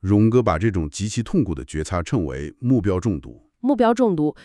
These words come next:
Speaker 2: 这词儿听起来就很要命，但这和我们平时说的职业倦怠有什么区别呢？
Speaker 1: 区别很大。职业倦怠是因为你累了，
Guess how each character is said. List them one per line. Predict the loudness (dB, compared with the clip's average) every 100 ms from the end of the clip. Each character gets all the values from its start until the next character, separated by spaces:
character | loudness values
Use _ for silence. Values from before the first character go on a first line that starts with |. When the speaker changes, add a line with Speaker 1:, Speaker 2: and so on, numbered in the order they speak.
| _
Speaker 2:
这 | 2 2
词 | 2
儿 | 0
听 | 2 2 2
起 | 0
来 | -4 -2
就 | -2
很 | -2 -2
要 | 0 0
命， | 0 -4 _ _ _
但 | 0 4
这 | 4
和 | 4 2
我 | 4
们 | 2
平 | -2 -2
时 | 0 2
说 | 2
的 | 2 0
职 | -2 -2
业 | 0 2
倦 | 2 4
怠 | 4 2
有 | 0
什 | -2
么 |
区 | -4 -2 -2
别 | -2 -4
呢？ | -6 -12
Speaker 1:
区 | -4 2
别 | 4 4
很 | 0 -8
大。 | -8 -10 _ _
职 | -4 0
业 | 4 4
倦 | 4 2
怠 | 2 -2
是 | 0 0
因 | 0
为 | 0
你 | -2 -4
累 | 0 0 0
了， | -6 -16